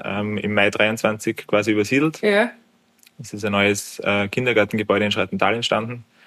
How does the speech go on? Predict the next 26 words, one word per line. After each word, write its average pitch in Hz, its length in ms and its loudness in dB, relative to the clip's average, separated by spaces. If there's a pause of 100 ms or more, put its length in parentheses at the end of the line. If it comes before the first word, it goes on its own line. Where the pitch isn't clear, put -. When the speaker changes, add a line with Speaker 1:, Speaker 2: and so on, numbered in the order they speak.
(200)
Speaker 1:
Das - 100 -12
heißt, 107 140 -4
die 107 60 -4
Kinder 113 240 -4
sind 104 300 0 (100)
gut 117 180 -2
untergebracht, 120 560 2
Speaker 2:
Mhm. 254 100 4
Speaker 1:
keine 107 200 2
Sorge. 226 480 6 (500)
Speaker 2:
<laughs> - 540 -20
Speaker 1:
Und 107 540 -2 (600)
ja, 120 280 6 (100)
dann 107 140 -2
bin 117 140 0
ich 120 60 2
eigentlich 120 360 0
seit 104 260 2
der, 117 300 0
seit 107 240 -2
der 110 80 -2
Planungsphase 113 720 -2
mit 123 240 -4
im 117 100 -4
Boot 107 240 0
gewesen. 135 460 -2